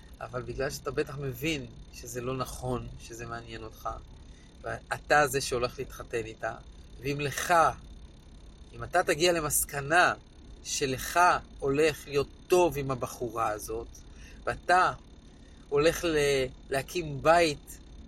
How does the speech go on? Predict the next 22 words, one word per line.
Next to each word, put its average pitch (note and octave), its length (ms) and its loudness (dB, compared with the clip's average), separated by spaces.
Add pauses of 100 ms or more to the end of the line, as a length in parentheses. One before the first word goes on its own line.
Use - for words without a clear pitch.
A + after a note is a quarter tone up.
(160)
נהדר C3+ 500 4
איתה, B2+ 380 2
למרות C3+ 480 0
שהיא D3+ 800 -4
גרושה, C3+ 680 2 (680)
ויש C#3 280 -2
לה, C3 340 4
יהיה C3+ 220 2
לה C#3 80 2 (640)
אולי C3+ 260 4
איפשהו C#3 300 0
היום C#3 260 4
בתעודת C3 420 0
זהות, C3+ 300 2
או C3 60 0
לא C3 40 2
יודע C3+ 120 2
איפה C3 140 -4
זה C3 80 0
כתוב, D3+ 380 0
שהיא C3+ 220 -6
גרושה, B2 560 4